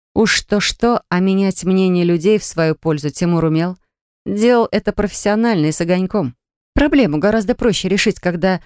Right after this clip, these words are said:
знаешь о ее существовании, ведь так? Теперь, когда он сообразил, чем же именно так задел жену, постарается это исправить. Если понадобится, полночи и будет повторять историю с красной помадой раз за разом.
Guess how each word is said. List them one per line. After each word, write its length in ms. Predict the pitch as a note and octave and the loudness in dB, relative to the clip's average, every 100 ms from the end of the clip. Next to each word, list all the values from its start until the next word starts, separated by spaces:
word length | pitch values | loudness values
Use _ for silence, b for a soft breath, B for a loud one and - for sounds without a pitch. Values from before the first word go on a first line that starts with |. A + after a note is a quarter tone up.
| b - | b -4
знаешь 400 | D#3+ E3 E3+ - | 0 2 2 0
о 60 | |
ее 100 | F#3 | 0
существовании, 840 | F#3 G3 - - G3 G#3+ D4 F3+ C#3 _ | 0 -2 -4 -2 0 0 0 -2 -4 _
ведь 140 | E3+ | -4
так? 260 | - C4+ - _ _ _ _ _ | -2 -4 -8 _ _ _ _ _
Теперь, 320 | - G3+ G#3 | -2 0 0
когда 320 | F3+ E3+ F3+ | 0 0 0
он 120 | F3 | 0
сообразил, 600 | E3 F3+ D#3+ F3+ E3 D3+ | 0 -2 0 -2 0 -2
чем 320 | C3 - F3+ D3 | -4 -2 -2 0
же 160 | - | -2
именно 400 | - F3 D3 C3+ | 0 2 2 0
так 160 | C#3 C3+ | -2 -2
задел 320 | D3+ C#3 C#3+ | -2 -2 -2
жену, 340 | C#3+ D3+ F#3+ A3 _ _ _ _ | -2 -2 -2 -4 _ _ _ _
постарается 640 | G#3+ - B3+ C#4 - D4+ - | -2 0 2 2 0 -4 -2
это 260 | G3 - A3 | -4 -2 -4
исправить. 800 | - - - D#3 C#3 - - _ _ _ - | -4 -6 -2 -2 -2 -4 -12 _ _ _ -4
Если 200 | G#3+ - | -2 0
понадобится, 680 | G3+ G3+ A3+ E3+ D#3+ - | 2 2 0 -2 -4 -4
полночи 560 | D#3+ G3 F#3+ F#3+ G#3 - | -2 0 2 0 0 0
и 60 | A3 | 0
будет 300 | E3+ D#3 - | 0 -2 -4
повторять 460 | - - E3+ D#3+ | -4 0 0 0
историю 360 | D#3 - F3+ D#3 | -4 -2 0 0
с 80 | - | -2
красной 380 | E3 D#3 D#3 | -2 -2 -4
помадой 440 | D3 D#3 D#3 D3+ D#3+ | -2 0 0 0 0
раз 220 | E3 D#3+ | 0 0
за 160 | D3 E3+ | 0 -2
разом. 360 | C#3+ - B2 | -2 -6 -14